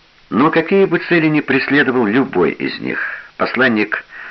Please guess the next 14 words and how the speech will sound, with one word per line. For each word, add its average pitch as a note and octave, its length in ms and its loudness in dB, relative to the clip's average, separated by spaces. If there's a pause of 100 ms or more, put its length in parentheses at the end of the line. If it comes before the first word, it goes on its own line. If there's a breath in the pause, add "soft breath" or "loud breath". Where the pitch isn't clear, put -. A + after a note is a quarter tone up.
(580 loud breath)
Транторианского G2+ 1300 2
Содружества D#2+ 680 -2
престарелый D2 580 -2
дипломат C#2 560 -2
Эбл, F2 360 0 (120)
ученый-администратор G2 1400 0 (840 loud breath)
Селим E2 600 0
Джунс, G2+ 420 -2 (680 loud breath)
полуграмотная F#2 600 -2
фабричная D#2 460 -2
работница C2+ 640 -4
Валона E2+ 420 0
и A1+ 180 -2
другие, C3+ 500 -2